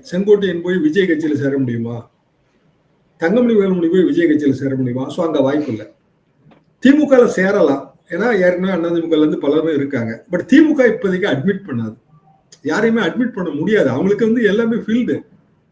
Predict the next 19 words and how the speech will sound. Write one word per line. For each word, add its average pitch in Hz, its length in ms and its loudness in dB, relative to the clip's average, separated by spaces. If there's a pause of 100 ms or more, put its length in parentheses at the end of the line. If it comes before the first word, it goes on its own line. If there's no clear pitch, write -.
(760)
டாப் 202 320 0
ஹெவியா 233 260 6
இருக்கு 147 300 2
அந்த - 20 0
ஆர்கனைசேஷன். 143 640 -4 (880)
புதிய 277 240 4
வரவுகளுக்கு 208 500 2
புதிய 208 360 0
பொறுப்புகள் 190 380 -2
தர 190 200 -4
முடியாது, 151 300 0
தந்தா 220 360 -4
கட்சிக்குள்ள 202 380 -4
பிரச்சனை 131 360 -4
வரும். 104 200 -10 (520)
So - 180 -4
அங்கேயும் 233 380 0
வாய்ப்பு 156 320 -2
இல்லை. 104 180 -6